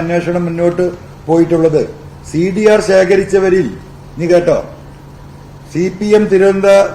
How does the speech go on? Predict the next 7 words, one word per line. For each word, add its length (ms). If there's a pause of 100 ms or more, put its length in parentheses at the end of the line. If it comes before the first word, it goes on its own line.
(120)
തിരുവനന്തപുരം 840 (720)
ജില്ലാ 300
നേതാവ് 360 (240)
ഐ 100 (100)
പി 120
ബിനു, 280 (120)
so 60